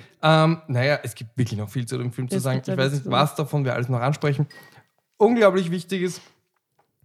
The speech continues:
Speaker 1: woran denkt ihr, wenn ihr das Wort Lensflare hört? Weil die meisten verbinden's
Speaker 2: Mhm.
Speaker 1: heutzutage mit J J Abrams und sagen,
Speaker 2: Mhm.
Speaker 1: das ist, also ich meine, die meisten
Speaker 2: Ah,
Speaker 1: verwechseln's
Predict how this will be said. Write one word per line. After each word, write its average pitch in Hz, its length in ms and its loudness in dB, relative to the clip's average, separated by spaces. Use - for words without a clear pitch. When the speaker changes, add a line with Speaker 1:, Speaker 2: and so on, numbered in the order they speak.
Speaker 1:
woran 185 460 2
denkt 160 300 -4
ihr, 156 140 -4
wenn 143 120 -4
ihr 147 80 -6
das 139 280 -8
Wort 127 360 -6
Lensflare 113 800 -4
hört? - 320 -6
Weil 131 100 0
die 147 100 2
meisten 180 760 2
verbinden's 202 540 2
Speaker 2:
Mhm. 127 60 0
Speaker 1:
heutzutage 165 460 0
mit 160 200 0
J 120 160 0
J 127 160 0
Abrams 107 480 -6
und 123 160 -2
sagen, 131 260 4
Speaker 2:
Mhm. - 40 4
Speaker 1:
das - 140 4
ist, 131 220 -2
also 143 220 4
ich 143 100 0
meine, 139 160 2
die 160 60 -2
meisten 147 300 2
Speaker 2:
Ah, - 20 -4
Speaker 1:
verwechseln's 135 720 0